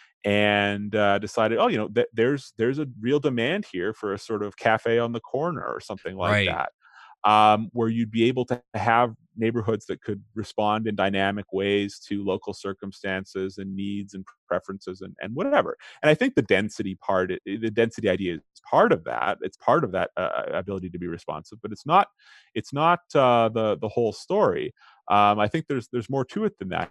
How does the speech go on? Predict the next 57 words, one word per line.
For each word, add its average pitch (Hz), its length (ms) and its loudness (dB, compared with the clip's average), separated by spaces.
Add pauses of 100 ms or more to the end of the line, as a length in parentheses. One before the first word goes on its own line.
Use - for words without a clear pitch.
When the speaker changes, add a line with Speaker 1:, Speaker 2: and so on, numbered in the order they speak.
(140)
Speaker 1:
in 92 120 -4
terms 113 280 -6
of 98 120 -10
what, 113 200 2 (260)
uh, 98 280 -2
what 110 400 -4
sorts - 240 -6
of 101 80 -8
land 104 240 -2
use 104 120 -12
decisions 101 540 -12
could 107 180 -8
be 101 120 -6
made 92 300 0
if 95 160 -6
we 101 100 -4
had 95 200 0
a 101 40 -4
less 98 280 -4
restrictive 92 480 -12
regime. 98 440 -10 (460)
Um, 104 520 4
so 190 140 4
I 190 60 8
definitely 220 320 4
think 156 180 0
that's 127 200 2
part 113 260 0
of 101 80 -8
it. 101 160 -4 (400)
Um, 113 500 4
there 151 120 6
are 156 60 8
a 151 40 4
few 170 220 4
other 147 220 8
ideas 127 420 4
I 117 80 4
think 117 220 -2
I 110 80 4
could, 110 260 -4 (100)
I 107 80 0
could 107 220 -10
throw 104 260 -2
out 104 160 -4
there, 98 200 -4
but, 101 220 -8 (120)
uh, 104 100 -2
maybe 117 400 -2
I'll, 107 300 2
I'll 104 140 0
leave 104 180 -2
it 104 60 -6
at - 100 -10
that 98 240 -2
for 104 100 -8
now. 95 300 -10